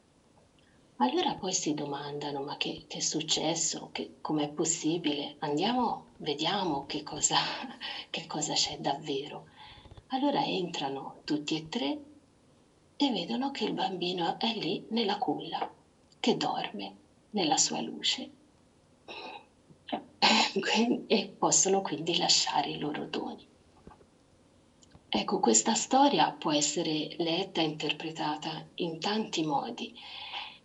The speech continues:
eh, anche a più, più chiavi di lettura, ma,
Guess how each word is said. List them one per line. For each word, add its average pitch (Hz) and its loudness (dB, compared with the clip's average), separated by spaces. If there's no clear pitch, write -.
eh, 160 -4
anche 160 0
a 147 -2
più, - -4
più 156 -4
chiavi 147 0
di 147 2
lettura, 160 0
ma, 208 0